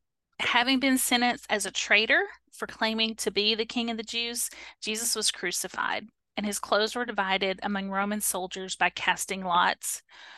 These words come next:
Two other criminals were also crucified with him, one on each side of him. In the next verses, the people and the religious leaders mocked Jesus. They called on him to save himself as proof of his identity.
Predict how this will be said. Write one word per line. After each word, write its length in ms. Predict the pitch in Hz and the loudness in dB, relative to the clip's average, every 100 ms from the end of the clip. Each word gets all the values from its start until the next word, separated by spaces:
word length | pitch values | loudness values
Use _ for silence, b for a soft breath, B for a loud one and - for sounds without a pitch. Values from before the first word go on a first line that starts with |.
| B B - | B B -18
Two 380 | - - 262 269 | -8 0 0 2
other 280 | - 208 240 | 2 2 2
criminals 600 | 240 269 247 254 247 247 | 0 0 2 2 0 -2
were 120 | 185 - | -6 2
also 340 | 196 233 226 | 4 4 0
crucified 640 | 220 233 226 - 208 202 | -4 -6 -6 0 2 2
with 240 | 190 202 - | -2 -6 0
him, 380 | 285 277 254 | 4 4 2
one 320 | 220 214 220 226 | 0 0 0 0
on 180 | 208 | -4
each 220 | - 202 - | -2 -4 -2
side 360 | - 175 160 | 0 4 2
of 120 | 170 | 2
him. 320 | - - - 214 _ _ _ _ _ _ B B B - | -4 -8 -8 -14 _ _ _ _ _ _ B B B -2
In 120 | 214 | 2
the 60 | |
next 340 | 220 233 - - | 4 2 0 0
verses, 480 | 226 226 - 226 - | 0 0 -4 -6 -8
the 80 | |
people 560 | 254 - 226 254 269 269 | -8 -6 -4 0 0 0
and 140 | 208 202 | -2 -2
the 60 | |
religious 460 | 196 202 208 220 - | -2 -2 0 0 -2
leaders 520 | 208 202 202 196 - | 0 0 0 0 -4
mocked 520 | - 208 202 208 - - | -4 2 2 2 -2 -12
Jesus. 640 | - - - - - - - 226 | -10 -8 -6 -6 -6 -8 -10 -6
They 100 | - | 0
called 380 | 202 - 233 240 | 0 4 4 8
on 140 | 247 240 | 6 4
him 200 | 233 226 | 0 0
to 100 | 214 | -4
save 280 | - 202 | 0 0
himself 500 | 202 185 - 220 - | 0 -6 0 2 2
as 160 | - - | -2 -10
proof 300 | - 254 262 | -4 -2 -2
of 100 | 196 | -2
his 240 | 202 - | -2 -2
identity. 800 | - 196 190 190 185 - - - | 0 0 0 -4 -4 -6 -8 -8